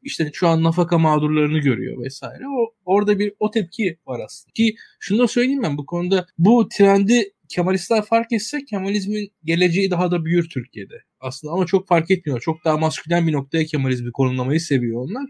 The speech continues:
Hatta Kemalizm bence Kemalistler o açıdan sınırlandırıyor diye düşünüyorum. Yani daha, aslında daha feminen bir noktada, daha kadın hakları üzerinden, daha modern hayat koruyucuları üzerinden bir Atatürk kimliği kurgulamaya çalışsa Türkiye'nin şu anki Kemalistleri, Atatürk'ü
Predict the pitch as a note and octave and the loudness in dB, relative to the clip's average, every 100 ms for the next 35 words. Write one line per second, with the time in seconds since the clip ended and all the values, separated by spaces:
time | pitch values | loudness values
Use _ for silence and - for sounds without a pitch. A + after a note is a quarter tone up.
0 | _ - C3+ D#3+ - D#3+ E3 E3 E3 D#3+ | _ -10 -6 -6 -2 0 2 2 0 -2
1 | D#3+ D#3 D#3+ - D#3 D3+ E3+ F#3+ - D3+ | -4 -4 -4 -4 -4 -4 -4 -8 -4 -4
2 | D3+ D3 D3 D#3+ B2+ A2 - - _ - | -2 -2 0 2 0 -2 -12 -20 _ -20
3 | - - C3+ D3+ D3 _ - - C3 C3 | -20 -10 -2 0 0 _ -20 -6 -2 -2
4 | E3 D#3 F3+ F#3+ F3 E3+ F3+ F#3 E3+ C3+ | 2 6 6 8 6 6 4 4 2 0
5 | - B2 B2 C#3 D3 D3 D#3 D#3+ - D3 | -4 -8 -4 -2 -2 -2 0 -2 -2 0
6 | D3 C#3 C#3+ C#3 C#3 C#3 C#3+ D3 C#3 D#3 | 0 0 -2 -4 -6 -4 -4 -2 -2 -2
7 | C#3+ D3 E3 - D3+ D3 C#3+ D#3+ E3+ D#3+ | -2 -4 -4 0 4 4 4 4 4 4
8 | D3+ D#3 C#3 C#3 - C#3 _ - D3+ D3 | -2 -4 -4 -6 -8 -14 _ -6 -4 0
9 | D3+ C#3 - D3 D3 D3 D3+ E3+ E3 C#3 | -2 -2 -4 -4 0 0 2 0 2 0
10 | - B2 B2+ - B2+ B2 - D3+ C3+ B2+ | -2 -8 -8 -8 -6 -6 -4 -4 -4 -6
11 | C3 B2 B2 - F3+ B3+ _ C3 - C#3 | -6 -6 -8 -10 -10 -10 _ -14 -12 -10
12 | D3+ - E3+ D#3+ | -10 -4 -2 -2